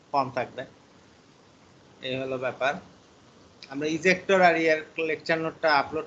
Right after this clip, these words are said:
করে দেব আগামী উইকে বুধবার। সবার সম-, ঠিক আছে?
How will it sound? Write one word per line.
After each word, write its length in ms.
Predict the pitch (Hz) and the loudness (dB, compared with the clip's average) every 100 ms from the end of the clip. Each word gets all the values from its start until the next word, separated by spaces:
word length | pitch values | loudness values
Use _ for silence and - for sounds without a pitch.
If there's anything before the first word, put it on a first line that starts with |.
| - | -6
করে 140 | 165 | -4
দেব 180 | 160 185 | -4 -4
আগামী 480 | - 156 165 185 196 | -2 0 0 0 0
উইকে 340 | 180 180 196 | -2 0 0
বুধবার। 420 | 160 165 - 120 - - - _ _ _ _ _ _ - | 0 -4 -4 -6 -6 -12 -20 _ _ _ _ _ _ -8
সবার 320 | 156 165 170 160 - - | 0 4 4 0 -8 -6
সম-, 240 | 175 180 165 151 - - - _ _ _ - - | -4 -6 -10 -14 -16 -20 -20 _ _ _ -20 -10
ঠিক 160 | 175 | -2
আছে? 380 | 190 190 208 | 0 4 4